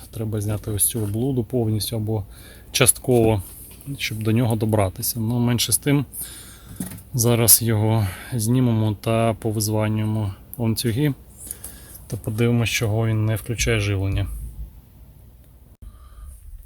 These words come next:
Продовжуємо ремонт трафіка третього, який у нас не запускається. М, розбиралися, що тут немає живлення.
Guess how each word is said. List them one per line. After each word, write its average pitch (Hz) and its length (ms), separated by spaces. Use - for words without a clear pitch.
Продовжуємо 117 680
ремонт 110 440
трафіка 139 640
третього, 117 540
який 123 380
у - 20
нас 120 280
не 120 120
запускається. 113 1040
М, 107 580
розбиралися, 113 720
що - 160
тут 110 180
немає 104 340
живлення. 117 600